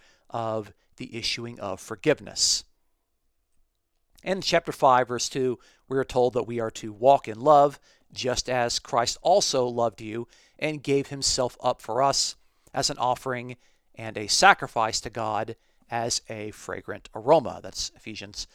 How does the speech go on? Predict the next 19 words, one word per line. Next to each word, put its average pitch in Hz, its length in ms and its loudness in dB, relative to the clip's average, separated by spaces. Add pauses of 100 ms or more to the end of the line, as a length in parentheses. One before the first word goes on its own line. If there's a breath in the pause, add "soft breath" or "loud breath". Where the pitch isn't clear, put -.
(220 soft breath)
five, 107 400 -6
verse 110 260 -6
two. - 360 -6 (520)
Now 151 200 2
we're 175 120 4
seeing 127 440 -2 (300)
that 123 260 -4
the 127 280 -8
offering 170 480 6
of 135 80 -6
Jesus 117 480 -6
was 127 80 -6
something 131 340 -6
that 120 160 -2
he 143 160 -8
gave 123 360 -2
himself - 560 -2 (300)
up - 280 -4
for. - 440 -2